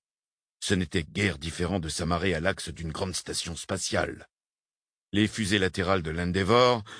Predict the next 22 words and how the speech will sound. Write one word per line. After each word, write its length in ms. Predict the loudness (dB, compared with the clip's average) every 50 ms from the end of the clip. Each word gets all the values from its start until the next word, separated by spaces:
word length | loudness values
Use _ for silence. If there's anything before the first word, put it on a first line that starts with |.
| -16 -12 -6
lui 240 | 0 2 4 4
avaient 180 | 4 4 2 2
déjà 280 | 0 2 2 2 0 0
conféré 440 | 0 -4 -4 -2 -2 0 0 2
la 140 | 2 2 0
giration 480 | 0 0 -2 -2 -2 -2 -2 -2 -2 -2
concordante 720 | -2 -4 -4 -2 -2 -4 0 2 2 2 2 0 -4 -10 -10 -10 -14 -14 -8 -2
et 260 | 0 0 0 0 -2
il 100 | -4 -4
pouvait 280 | -2 -2 0 2 2 2
se 200 | 0 2 0 -2
fier 340 | -2 -2 -2 2 4 4 4
au 40 | 2
lieutenant 440 | 2 0 0 0 0 -2 -4 -2 -2 0
Joe 200 | 0 0 0 0
Calvert 540 | 0 0 0 2 2 0 0 -2 -2 -4 -12 -16 -16 -20 -20 -20 _ -2
pour 180 | -2 -2 -2
poser 400 | 0 0 0 0 0 2 0 0
le 120 | 0 0 -2
vaisseau 480 | -2 -2 -4 -2 -2 0 0 0 0 -2
aussi 280 | -4 -4 -4 -4 -6
délicatement 800 | -4 -4 -4 -4 -4 -6 -6 -6 -6 -6 -4 -2 0 0 0 -2